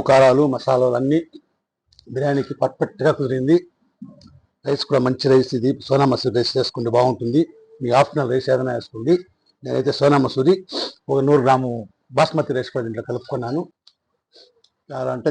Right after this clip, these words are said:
చాలా సూపర్గా కుదిరింది. మీరు కూడా ఒకసారి ఈ విధంగా ట్రై చేయండి.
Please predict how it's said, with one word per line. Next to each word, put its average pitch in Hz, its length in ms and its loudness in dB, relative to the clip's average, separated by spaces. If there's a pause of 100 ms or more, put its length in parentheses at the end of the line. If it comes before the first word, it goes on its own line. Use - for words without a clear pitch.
చాలా 123 280 2
సూపర్గా 143 400 -2
కుదిరింది. 135 440 0 (1040)
మీరు 151 160 0
కూడా 147 160 4
ఒకసారి 135 280 2
ఈ 131 80 6
విధంగా 131 260 2
ట్రై 120 200 -2
చేయండి. 131 280 0